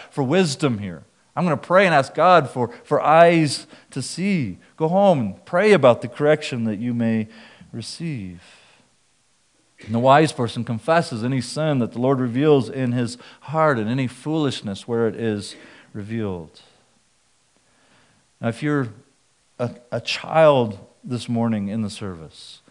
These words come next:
listen to me for a moment. You see, the book of Proverbs begins with a dad writing to his son to love God, to fear God,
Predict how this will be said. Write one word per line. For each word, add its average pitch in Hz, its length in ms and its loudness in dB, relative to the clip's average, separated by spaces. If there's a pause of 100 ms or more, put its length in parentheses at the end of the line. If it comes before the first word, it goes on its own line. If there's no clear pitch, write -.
(160)
listen 139 340 -4
to 139 140 -6
me 120 180 0
for 110 440 -2 (600)
a 110 100 -10
moment. 98 640 -8 (500)
You 113 80 -18
see, 143 60 -8
the 139 80 -2
book 160 140 -2
of 135 100 -2
Proverbs 143 580 2
begins 120 680 -2
with 113 160 -10
a 110 80 -6
dad 117 520 2
writing 120 460 0
to 120 140 -8
his 98 220 -6 (180)
son 110 500 -2
to 113 140 -8
love 127 640 0 (280)
God, 104 320 -4
to 117 80 -10
fear 147 420 -4
God, 87 500 -4